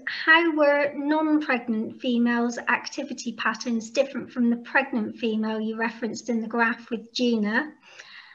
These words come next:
I'm guessing their activity was quite different at that time if you think she was pregnant based on activity pattern alone, or were there other factors?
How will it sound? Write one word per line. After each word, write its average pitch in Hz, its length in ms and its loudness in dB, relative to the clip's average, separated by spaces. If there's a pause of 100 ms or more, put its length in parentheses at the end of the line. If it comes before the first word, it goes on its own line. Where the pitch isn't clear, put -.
(160)
I'm 233 180 6
guessing 311 360 4
their 277 220 6
activity 262 560 2
was 240 140 0
quite 269 420 2
different 277 320 0
at 240 160 2
that 240 200 6
time 247 300 4
if 247 180 0
you 240 80 -2
think 247 240 -2
she - 100 -4
was 240 140 -2
pregnant 240 500 2
based 247 360 0
on 233 160 0
activity 240 760 0 (100)
pattern 233 360 2
alone, 214 440 2
or 233 220 0
were 233 260 2
there 233 280 0
other 220 180 -4
factors? 214 840 -2